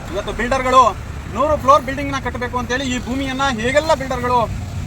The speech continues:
ಹಾಳು ಮಾಡ್ತಾರೆ ಅಂತಕ್ಕಂಥದ್ದನ್ನ ಒಂದು ಭಾಗದಲ್ಲಿ ತೋರಿಸ್ತಾರೆ. ಹಾಗೆ ಇನ್ನು ಬೇರೆ ಬೇರೆ ಹಲವಾರು ವಿಚಾರಗಳಲ್ಲಿ ಈ ಭೂಮಿಗೆ ತನ್ನ ತಾಯಿಗೆ, ಅಂದ್ರೆ ಅವರು ವಿಚಾರವನ್ನ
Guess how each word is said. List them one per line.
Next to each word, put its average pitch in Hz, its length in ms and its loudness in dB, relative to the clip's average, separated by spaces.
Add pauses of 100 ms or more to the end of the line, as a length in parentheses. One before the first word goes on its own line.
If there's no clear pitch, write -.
(240)
ಹಾಳು - 140 6
ಮಾಡ್ತಾರೆ 269 360 2
ಅಂತಕ್ಕಂಥದ್ದನ್ನ 214 560 -2
ಒಂದು 196 240 -2
ಭಾಗದಲ್ಲಿ 190 560 -2
ತೋರಿಸ್ತಾರೆ. - 500 -10 (840)
ಹಾಗೆ 320 240 8 (680)
ಇನ್ನು 311 120 -2
ಬೇರೆ 302 200 6
ಬೇರೆ 302 120 4
ಹಲವಾರು 294 360 4
ವಿಚಾರಗಳಲ್ಲಿ 285 600 0
ಈ - 80 -4
ಭೂಮಿಗೆ 294 420 2
ತನ್ನ 240 220 -2
ತಾಯಿಗೆ, 277 680 0
ಅಂದ್ರೆ 247 200 0
ಅವರು 254 240 4 (440)
ವಿಚಾರವನ್ನ 269 460 2